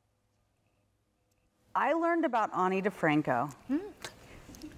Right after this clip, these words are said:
Speaker 1: when I was sixteen years old after meeting just this beautiful, beautiful dyke at an A C L U conference at U C Berkeley. And we spent a rainy afternoon making love, and I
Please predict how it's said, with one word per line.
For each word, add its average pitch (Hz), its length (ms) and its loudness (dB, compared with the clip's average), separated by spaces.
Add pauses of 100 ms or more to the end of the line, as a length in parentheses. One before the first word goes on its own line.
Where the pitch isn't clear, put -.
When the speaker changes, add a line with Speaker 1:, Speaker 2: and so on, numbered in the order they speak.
(260)
Speaker 1:
when 190 180 2
I 190 120 2
was 185 160 0
sixteen 254 560 0
years 208 220 2
old 165 380 4 (600)
after 202 340 0
meeting 208 640 2 (340)
just - 200 -18
this 202 180 -4 (240)
beautiful, 240 520 0
beautiful 180 360 0
dyke 156 480 0
at 160 100 0
an 160 140 2 (140)
A 208 140 0
C 214 180 -2
L 202 120 4
U 180 160 0
conference 175 540 0
at - 80 -4
U 165 140 -2
C 170 160 -2
Berkeley. 139 580 -2 (1000)
And 170 120 2
we 190 100 4
spent 214 480 -2
a 196 80 2
rainy 208 520 2
afternoon 170 640 2
making 151 320 0
love, 139 500 2 (920)
and 170 180 4
I 156 120 4